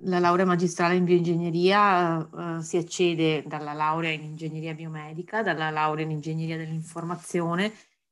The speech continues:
e con, eh, cioè, guardando attentamente, diciamo, il, il piano di studi, eventualmente anche dalle altre lauree del dei.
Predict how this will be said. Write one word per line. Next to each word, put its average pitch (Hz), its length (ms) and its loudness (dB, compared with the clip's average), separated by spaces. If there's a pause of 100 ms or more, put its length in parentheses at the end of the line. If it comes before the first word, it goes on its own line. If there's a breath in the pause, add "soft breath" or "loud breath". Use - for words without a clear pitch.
e 175 280 8
con, 170 340 -4
eh, 156 1080 -14 (260)
cioè, 160 200 -18
guardando 170 480 2
attentamente, 160 760 0
diciamo, 156 400 -14
il, 147 300 -4
il 147 80 -10
piano 156 240 -2
di 165 100 0
studi, 160 480 -6
eventualmente 156 640 -6
anche 147 260 -4
dalle 143 540 -4
altre 143 320 -6
lauree 147 380 -6
del 143 180 -18
dei. 151 340 -14